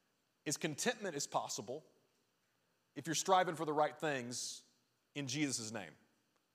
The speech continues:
So that's really the crux of Philippians four thirteen. And the reason we know that is context.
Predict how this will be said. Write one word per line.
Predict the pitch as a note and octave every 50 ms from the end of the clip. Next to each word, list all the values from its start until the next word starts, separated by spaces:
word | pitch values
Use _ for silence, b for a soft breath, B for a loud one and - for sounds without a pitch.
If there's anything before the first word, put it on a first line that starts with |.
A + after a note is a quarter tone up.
| _ _ -
So | - D#3
that's | C3+ G3+ A3 A#3 - - - - - - _ _ -
really | C#3+ D#3+ A3 G#3 F3+
the | D#3+ D3
crux | D3+ - - - - G#3 G#3+ G#3+ - F3+
of | D3
Philippians | - F3 F#3 - - F3 D3+
four | - F#3+ E3
thirteen. | - E3 E3+ F3 D3+ b b b b
And | D#3 F3
the | F3 E3
reason | G3+ B3+ G#3 A#3
we | G3+ F3+
know | D#3+ D#3 E3 G3
that | G3+ A#3 A#3+ A#3+ - - B B B B B _ _
is | E3 G3 F#3 F3 D3 -
context. | - - - - G#3 G3+ G3 F#3+ - - D#3+ A2+ - - - - - - -